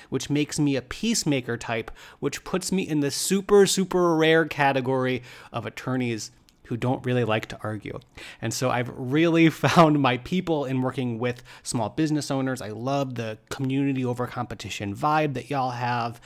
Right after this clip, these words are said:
and I do what I can to help business owners stay protected so you can all thrive. And also for any other eighties and nineties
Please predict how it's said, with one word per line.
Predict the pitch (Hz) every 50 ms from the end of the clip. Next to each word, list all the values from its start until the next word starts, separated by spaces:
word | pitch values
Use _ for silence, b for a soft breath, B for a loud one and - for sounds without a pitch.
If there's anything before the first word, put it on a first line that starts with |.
| B B B B B B
and | 117
I | 123 131
do | 120 139 165
what | 156 147 135
I | 127 123
can | 120 127 - - - 117 117 117 113 107 110 104 98 -
to | - - - - 117 117 113 113 110 107 B B B B B
help | - - 165 170 170 -
business | 143 131 120 120 117 -
owners | 120 113 113 113 110 - B B B
stay | - - - - 202 214
protected | 208 196 - - 120 113 - - 113 110 - B B
so | - - 131
you | 120 117 117
can | - - 113
all | 110 104 98
thrive. | - - 113 104 - - - - - - B B B B B B _
And | 127 120 120 120 113 - -
also | - 139 139 127 - 139 131
for | - - 131 123
any | - 127 135 135 127 127 - - -
other | 139 147 139 147 147 - -
eighties | 135 135 139 143 143 131
and | 139 131
nineties | 123 120 123 127 127 123 123 127 123 127